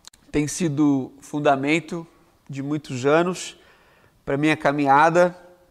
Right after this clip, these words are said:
já foi conversa com muita gente, mas que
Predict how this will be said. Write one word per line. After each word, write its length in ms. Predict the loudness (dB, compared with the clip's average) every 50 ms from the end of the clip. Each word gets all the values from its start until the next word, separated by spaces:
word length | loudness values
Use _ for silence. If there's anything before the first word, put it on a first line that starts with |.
| _ _ -12
já 240 | -8 -2 0 0 0
foi 240 | 0 -2 -2 -2 -2
conversa 680 | 0 0 -2 -2 0 2 2 2 2 0 -2 -6 -10
com 160 | -10 -8 -8 -8
muita 400 | -6 -6 -8 -8 -6 -8 -8 -8
gente, 540 | -8 -8 -6 -8 -8 -8 -10 -16 -16 -18 _ _ _ _ _ _ _ _ _ _ _ _ _ _ _ _ _ -8
mas 380 | 0 0 2 2 2 -2 -4
que 580 | -10 -6 -4 -2 -2 -2 -4 -6 -10 _ _